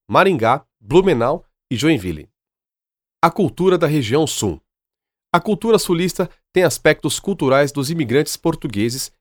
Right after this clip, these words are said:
espanhóis e principalmente alemães e italianos. As celebrações culturais populares mais importantes do Sul são a Festa da Uva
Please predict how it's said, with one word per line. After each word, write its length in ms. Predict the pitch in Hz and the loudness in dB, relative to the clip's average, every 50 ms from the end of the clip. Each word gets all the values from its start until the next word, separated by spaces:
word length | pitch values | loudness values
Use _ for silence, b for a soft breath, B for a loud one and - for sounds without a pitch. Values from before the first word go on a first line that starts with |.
| _ _ - | _ _ -6
espanhóis 680 | 156 - - - 165 120 98 90 92 110 127 - - _ _ _ - | -6 -4 -2 -2 -2 0 0 -2 -2 -2 -4 -6 -10 _ _ _ -6
e 100 | 131 117 | -6 -4
principalmente 840 | - - 202 214 - - - - 151 120 120 135 151 156 - - 165 - - | -2 -2 -2 -2 -2 -2 -2 0 0 0 0 -2 -4 -4 -6 -8 -10 -4 0
alemães 520 | 143 156 151 117 98 101 135 160 170 147 | 2 2 2 2 2 2 2 2 2 0
e 20 | 170 | -2
italianos. 640 | 160 - 165 165 147 110 85 80 73 71 - - _ _ _ _ _ _ _ _ - | -2 -2 -2 0 0 -2 -4 -4 -8 -12 -18 -20 _ _ _ _ _ _ _ _ -8
As 100 | 131 - | -4 2
celebrações 580 | - 190 190 170 175 165 131 - 190 180 - | 4 4 4 4 4 2 2 2 0 0 0
culturais 440 | - - 208 175 180 160 165 165 160 | -2 -6 -4 0 0 2 2 2 0
populares 560 | - - 190 180 - 147 131 131 131 131 110 | 0 -2 -2 -2 -2 0 2 2 2 0 0
mais 240 | 107 120 151 185 180 | 0 2 2 2 2
importantes 580 | 190 180 - 165 139 117 - 160 180 175 - 147 | -2 -2 -2 -2 -2 0 0 -2 -2 -2 -4 -4
do 100 | 123 104 | -6 -6
Sul 260 | - - - 156 160 | -6 -4 -6 -6 -6
são 220 | - - - 104 | -6 -4 -4 -2
a 80 | 85 82 | -2 -2
Festa 340 | - - 165 175 160 - 156 | -2 0 0 0 0 0 0
da 100 | 143 107 | 2 2
Uva 340 | 98 104 117 123 151 151 | 2 0 -2 -4 -6 -8